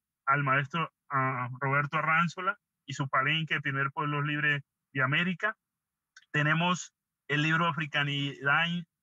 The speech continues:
Indianidad y Multiculturalidad, donde el tema de la diversidad étnica y multiculturalidad se extiende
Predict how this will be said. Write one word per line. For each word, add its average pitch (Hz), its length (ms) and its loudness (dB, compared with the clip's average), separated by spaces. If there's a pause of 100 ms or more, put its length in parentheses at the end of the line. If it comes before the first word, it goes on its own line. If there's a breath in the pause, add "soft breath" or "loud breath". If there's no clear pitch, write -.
Indianidad 143 420 0
y 156 40 2
Multiculturalidad, 143 1040 -2 (580)
donde 143 340 2
el 131 140 -2
tema 156 340 2
de 156 120 0
la 143 120 0
diversidad 135 500 -6
étnica 151 320 -6
y - 20 -6
multiculturalidad 131 920 -6
se 135 140 -6
extiende 165 640 -4